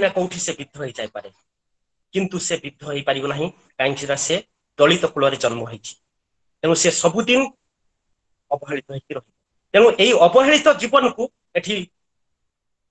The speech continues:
ଜାରା ବିରୋଧ କରୁଛି, ହୁଏତ ସେ question କରୁଛି authority, ମାନେ ମହାଭାରତର ସର୍ବଶ୍ରେଷ୍ଠ authority ହଉଛନ୍ତି ଶ୍ରୀକୃଷ୍ଣ,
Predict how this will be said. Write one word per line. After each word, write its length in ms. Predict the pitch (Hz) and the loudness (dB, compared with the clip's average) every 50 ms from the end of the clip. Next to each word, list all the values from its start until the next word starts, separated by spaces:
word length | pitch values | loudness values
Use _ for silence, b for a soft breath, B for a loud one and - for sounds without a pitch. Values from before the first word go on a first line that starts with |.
| _ _ - | _ _ 0
ଜାରା 260 | 170 180 202 190 156 123 - - _ _ _ _ _ _ _ - | 2 4 6 4 4 2 -2 -6 _ _ _ _ _ _ _ -6
ବିରୋଧ 200 | 143 165 160 - | -2 -2 -2 -2
କରୁଛି, 360 | - - 113 107 107 - - - _ _ _ _ _ _ _ _ _ _ _ _ _ _ - | -6 -12 -12 -12 -12 -16 -16 -16 _ _ _ _ _ _ _ _ _ _ _ _ _ _ 2
ହୁଏତ 180 | 196 240 233 240 - - | 4 4 4 4 2 0
ସେ 60 | 226 | 0
question 360 | - 247 240 - - 311 277 | 0 0 2 2 2 0 2
କରୁଛି 380 | - 208 170 139 - _ - 113 - _ _ - | 2 0 -2 -4 -6 _ -20 -20 -20 _ _ -4
authority, 340 | 165 185 - 240 214 - - | -4 -2 0 0 -2 -2 -2
ମାନେ 160 | 160 180 196 | -2 -2 -2
ମହାଭାରତର 460 | 185 175 180 208 202 202 208 - 220 220 214 - b b b b b b - | 0 0 2 2 2 0 0 0 0 -2 -2 -4 b b b b b b -4
ସର୍ବଶ୍ରେଷ୍ଠ 580 | - 185 202 202 208 254 247 - 247 - - - | 0 2 4 4 4 4 2 2 0 -2 0 2
authority 460 | 254 214 - - - 254 240 240 254 269 - _ _ _ _ _ _ _ _ _ _ _ _ _ - | 2 2 4 4 2 2 2 0 -4 -8 -10 _ _ _ _ _ _ _ _ _ _ _ _ _ -4
ହଉଛନ୍ତି 340 | 180 185 - 202 196 214 214 - | -4 -4 -4 -6 -6 -6 -8 -10
ଶ୍ରୀକୃଷ୍ଣ, 340 | - 180 - - - - | -10 -8 -8 -8 -8 -8